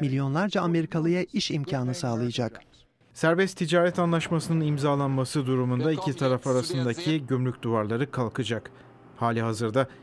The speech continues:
Speaker 2: iki büyük blok arasındaki ticaret, küresel ticaretin yüzde otuzunu oluşturuyor. Kazandırdığı gelir de tüm dünya gelirinin neredeyse yarısına eşit.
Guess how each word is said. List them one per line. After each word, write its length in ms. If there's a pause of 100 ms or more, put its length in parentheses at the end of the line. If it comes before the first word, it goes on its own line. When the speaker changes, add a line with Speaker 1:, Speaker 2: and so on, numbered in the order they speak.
Speaker 2:
iki 300
büyük 360
blok 300
arasındaki 640
ticaret, 560 (260)
küresel 440
ticaretin 720
yüzde 420
otuzunu 520
oluşturuyor. 640 (460)
Kazandırdığı 600
gelir 340
de 140
tüm 220
dünya 300
gelirinin 560 (320)
neredeyse 460
yarısına 560
eşit. 240